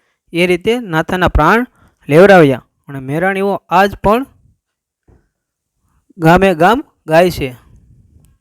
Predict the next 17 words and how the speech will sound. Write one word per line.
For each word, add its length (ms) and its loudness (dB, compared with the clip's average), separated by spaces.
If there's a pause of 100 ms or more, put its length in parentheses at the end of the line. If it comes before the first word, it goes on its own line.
(1200)
મોઢાને 520 0
મારવો 440 0
નહોતો, 440 -2 (680)
કે 100 -20
મોઢાને 580 -4 (340)
મારવો 320 2
નહોતો, 420 -4 (320)
ભગત 420 -6
તો 160 -4
સાગનો 520 -4
સોઠો. 460 -6 (520)
કેમ 180 -10
કે 140 -2
ભગત 440 -4
તો 120 0
સાગનો 480 -4
સોઠો. 400 -8